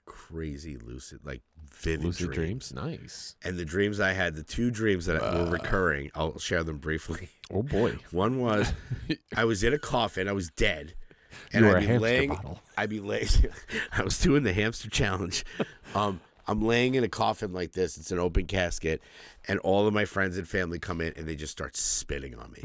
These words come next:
Speaker 2: <laughs> Oh, shit.
Speaker 1: Like, vividly, I was like, "What? I'm dead," and I can't do anything. And everybody's just like, "You're walking up," like, Walter. My, my mom's like, <laughs> and I'm like, "What the hell did I do?" And the other one was
Speaker 2: <laughs> Did you wake up all wet?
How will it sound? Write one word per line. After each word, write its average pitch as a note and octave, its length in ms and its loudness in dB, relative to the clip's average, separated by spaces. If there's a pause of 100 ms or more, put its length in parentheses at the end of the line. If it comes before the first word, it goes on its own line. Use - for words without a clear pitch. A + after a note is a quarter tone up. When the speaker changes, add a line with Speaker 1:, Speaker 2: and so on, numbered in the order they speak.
(120)
Speaker 2:
<laughs> - 160 -10
Oh, C3 180 4
shit. - 540 -4
Speaker 1:
Like, G#2+ 160 4
vividly, A2 880 6
I G2+ 80 2
was A2+ 160 0
like, G2 160 -2 (520)
"What? C3 180 -8 (500)
I'm C#3 140 -10
dead," - 240 -12
and B2+ 120 -4
I B2 60 0
can't F3+ 320 2
do E3 140 4
anything. G#2+ 300 2
And A2 100 0
everybody's A#2+ 260 -2
just G#2 120 0
like, D#2+ 120 -4
"You're F2+ 160 4
walking F#2 420 2
up," F2 300 0
like, - 200 4
Walter. F2 720 0
My, D#2 120 -8 (320)
my F#2 140 -2
mom's F#2 440 0
like, F#2 160 -4 (140)
<laughs> - 640 8
and B2+ 100 4
I'm D3+ 160 6
like, C#3 240 2
"What D3 280 2
the G3+ 180 6
hell F#3+ 120 2
did F#3+ 160 2
I E3 180 4
do?" B3+ 340 6 (540)
And A#2+ 140 2
the B2+ 120 2
other D3+ 180 4
one C#3+ 320 4
was - 320 2 (160)
Speaker 2:
<laughs> - 140 -14
Did A3 160 -2
you F3 80 0
wake C#3 220 2
up C#3 140 2
all B2 160 2
wet? G2 220 2